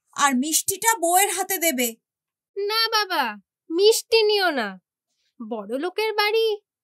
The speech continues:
Speaker 2: মিষ্টি নিয়ে গিয়ে কি হবে? তোমার ছাত্রের একটা ছেলে আছে বলেছিলে না? বাচ্চাটার জন্য বরং মিল্ক চকলেট নিয়ে নিও।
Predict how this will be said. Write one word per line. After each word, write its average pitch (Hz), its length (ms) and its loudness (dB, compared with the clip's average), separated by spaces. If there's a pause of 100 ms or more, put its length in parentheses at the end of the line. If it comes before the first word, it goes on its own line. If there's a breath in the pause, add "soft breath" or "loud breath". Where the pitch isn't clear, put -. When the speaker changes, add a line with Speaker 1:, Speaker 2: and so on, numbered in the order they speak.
(140)
Speaker 2:
মিষ্টি 339 480 -2
নিয়ে 640 300 2
গিয়ে 523 200 4
কি 302 220 -10
হবে? 196 380 -14 (760)
তোমার 539 440 4 (100)
ছাত্রের 294 520 -2
একটা 494 520 2 (280)
ছেলে 262 460 -2
আছে 427 320 0
বলেছিলে 508 480 0
না? 679 320 -6 (640)
বাচ্চাটার 254 840 -2 (120)
জন্য 508 520 4 (220)
বরং 453 480 2 (360)
মিল্ক 320 580 4
চকলেট 339 580 2
নিয়ে 254 240 -2
নিও। 196 340 -10